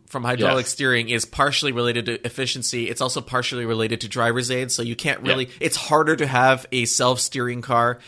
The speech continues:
Speaker 1: uh, if it's not an electric assist.
Speaker 2: Right. Okay. Then let's continue the, the, the conversation. What do you think an M X five,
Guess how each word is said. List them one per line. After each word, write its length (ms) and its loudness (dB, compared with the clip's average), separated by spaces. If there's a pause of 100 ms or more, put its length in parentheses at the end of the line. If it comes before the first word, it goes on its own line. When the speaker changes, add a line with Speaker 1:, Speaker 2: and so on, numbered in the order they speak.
(260)
Speaker 1:
uh, 360 2
if 220 -4
it's 180 -6
not 200 -2
an 80 -4
electric 380 -4
assist. 400 -6 (520)
Speaker 2:
Right. 260 0 (160)
Okay. 280 2 (200)
Then 340 4
let's 200 2
continue 340 0
the, 160 2
the, 340 2
the 60 -12
conversation. 640 -2
What 220 2
do 60 -12
you 80 -12
think 360 -10 (280)
an 140 2
M 160 2
X 160 0
five, 400 2